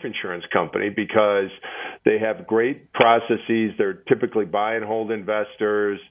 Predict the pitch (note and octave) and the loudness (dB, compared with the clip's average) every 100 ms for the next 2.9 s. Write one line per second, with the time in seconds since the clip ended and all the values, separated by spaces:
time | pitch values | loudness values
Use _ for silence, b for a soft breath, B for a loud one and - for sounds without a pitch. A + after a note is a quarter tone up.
0 | B B B G2+ A2 B2 A#2+ A#2 G#2+ G#2+ | B B B 6 6 6 4 2 2 0
1 | G#2+ G#2+ A2 G#2+ G2+ G2 G2 - G2+ G2 | -2 -2 0 0 -2 -2 -4 -4 0 2
2 | G2 F#2+ B B B - F#2 F#2+ F2+ | 0 -2 B B B 0 4 4 4